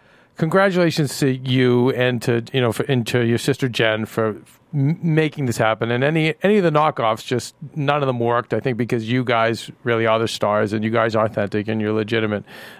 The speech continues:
Um, but I just wanna give you credit for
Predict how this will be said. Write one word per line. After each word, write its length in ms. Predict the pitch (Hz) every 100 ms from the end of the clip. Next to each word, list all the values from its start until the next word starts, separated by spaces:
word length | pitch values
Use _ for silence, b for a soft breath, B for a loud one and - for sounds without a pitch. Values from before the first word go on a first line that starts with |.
| B
Um, 460 | 147 131 123 123 B B B
but 120 | 156
I 120 | 156
just 220 | 165 196
wanna 160 | 233 240
give 140 | 226
you 80 | 220
credit 360 | - 170 196 175
for 260 | 147 127